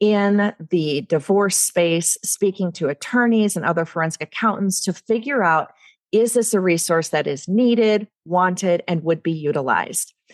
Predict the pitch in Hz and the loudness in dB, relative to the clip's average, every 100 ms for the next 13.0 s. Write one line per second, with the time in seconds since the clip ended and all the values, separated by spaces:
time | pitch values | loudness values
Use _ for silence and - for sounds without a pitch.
0 | - - _ 170 165 190 175 180 214 294 | -20 -20 _ -4 0 2 2 2 2 0
1 | - - 175 170 196 220 285 - 240 226 | -4 0 0 2 2 2 0 0 0 0
2 | 170 165 170 165 170 180 202 247 220 185 | -2 -2 -2 -2 0 0 0 2 2 2
3 | - - 160 - 151 147 160 - - 285 | 0 -2 -2 -2 -4 -4 -8 -12 -4 -2
4 | 311 277 214 190 185 - 180 180 - _ | 0 -2 2 2 2 0 0 0 -8 _
5 | _ 214 233 226 240 208 196 180 - 180 | _ 0 0 0 -2 0 -2 -4 -2 0
6 | 175 - - 226 208 175 165 170 160 160 | 0 -2 -2 0 2 0 0 0 2 0
7 | - _ _ _ _ 180 156 - 220 226 | -6 _ _ _ _ 0 0 2 2 4
8 | 214 202 196 185 185 185 180 170 165 185 | 2 2 2 2 2 2 2 0 0 -2
9 | 170 170 156 165 - - 156 160 143 160 | 0 0 0 -4 -6 -6 -6 -6 -8 -8
10 | 147 - - - _ - - _ 202 208 | -8 -6 -6 -8 _ -20 -20 _ 2 4
11 | 214 226 247 226 196 180 165 165 160 165 | 4 4 2 2 2 0 0 -2 -2 -4
12 | 156 151 - - 185 190 185 165 139 127 | -6 -8 -12 -2 2 4 2 2 -2 -6